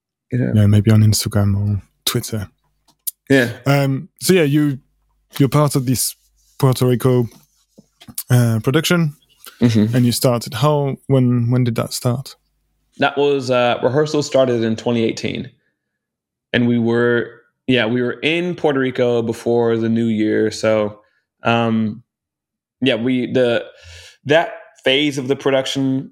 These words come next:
Speaker 1: in Puerto Rico ran the month of January. Uh, and then we had a bit of a break, and, um, Lynn obviously, like, left 'cause he was only ever gonna do the Puerto Rico production.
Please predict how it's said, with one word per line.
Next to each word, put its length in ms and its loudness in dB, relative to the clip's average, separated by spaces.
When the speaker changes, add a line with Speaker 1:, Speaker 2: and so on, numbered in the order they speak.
Speaker 1:
in 120 0
Puerto 220 -2
Rico 300 0
ran 680 -2
the 80 0
month 240 0
of 80 -4
January. 720 0
Uh, 220 2
and 100 0
then 80 0
we 80 -2
had 120 0
a 40 0
bit 160 -2
of 100 -2
a 60 0
break, 560 -2
and, 600 -2
um, 500 -4
Lynn 320 2
obviously, 380 -2
like, 240 0
left 460 -4
'cause 140 -4
he 180 0
was 100 0
only 340 -2
ever 180 0
gonna 180 -4
do 120 -4
the 120 -6
Puerto 240 -2
Rico 240 0
production. 560 -4